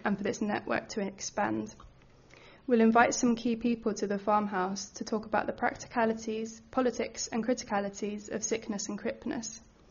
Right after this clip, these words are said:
People who have experience of accommodating specific needs of art workers and people who have found ways to work in the art world as sick crips.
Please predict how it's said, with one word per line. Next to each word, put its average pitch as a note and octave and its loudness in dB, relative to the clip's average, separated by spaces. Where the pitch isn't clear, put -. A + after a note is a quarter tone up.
People A#3+ 8
who A3 6
have G#3+ 2
experience C#4+ 0
of B3+ 0
accommodating B3 2
specific A3+ -4
needs A3+ 0
of A3+ -2
art A#3 4
workers A3+ 2
and G#3 -2
people A3 -2
who A3 2
have G#3 -4
found G#3+ -2
ways G3+ 0
to G3 -10
work G3+ 0
in G3+ -4
the G3 -2
art G3 -2
world F#3 -2
as F#3 -4
sick - -10
crips. - -12